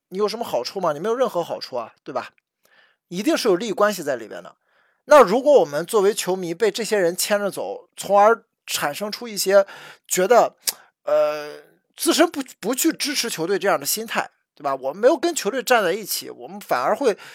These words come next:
甚，更有甚者，去在互联网上说一些什么，什么这个，类似于啊，我，我，我就不再关，就取关了，就，就怎么样的这种观-，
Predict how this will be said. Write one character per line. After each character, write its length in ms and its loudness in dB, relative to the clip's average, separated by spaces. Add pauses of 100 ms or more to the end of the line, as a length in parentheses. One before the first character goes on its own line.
甚， 260 2
更 220 4
有 160 4
甚 240 2
者， 180 -4
去 200 -10
在 200 6
互 200 2
联 140 4
网 180 -2
上 120 -4
说 300 -2
一 60 -2
些 200 -2
什 160 -4
么， 320 0 (460)
什 160 -16
么 180 0
这 220 -4
个， 680 -4 (800)
类 140 2
似 180 -2
于 300 4
啊， 240 6
我， 420 -6
我， 280 -10
我 100 -12
就 100 -14
不 120 -18
再 120 4
关， 240 2
就 140 -10
取 220 -8
关 240 6
了， 280 6
就， 160 -6
就 220 -16
怎 100 -14
么 120 -10
样 120 -2
的 80 -8
这 120 -12
种 120 -12
观-， 320 -8